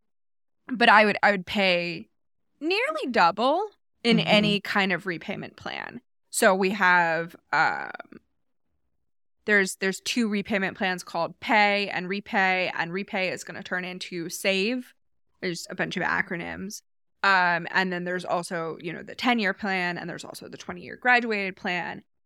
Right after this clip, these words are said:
Speaker 1: Um, and I, I ran a loan simulator recently because I'm gonna have to,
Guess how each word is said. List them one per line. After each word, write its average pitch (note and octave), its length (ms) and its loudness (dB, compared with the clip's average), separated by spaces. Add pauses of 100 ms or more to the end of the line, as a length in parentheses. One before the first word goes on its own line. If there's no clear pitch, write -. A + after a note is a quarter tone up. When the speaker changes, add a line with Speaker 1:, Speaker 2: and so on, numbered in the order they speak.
(180)
Speaker 1:
Um, F#3 260 2
and F3+ 120 -2
I, E3+ 260 -6
I F#3+ 60 -2
ran E3+ 240 -6
a G3+ 100 -4 (100)
loan A#3 260 4
simulator G3 640 0
recently F3 580 -8
because - 240 -14
I'm G3 80 -12
gonna - 160 -10
have - 220 -12
to, D#3 340 -8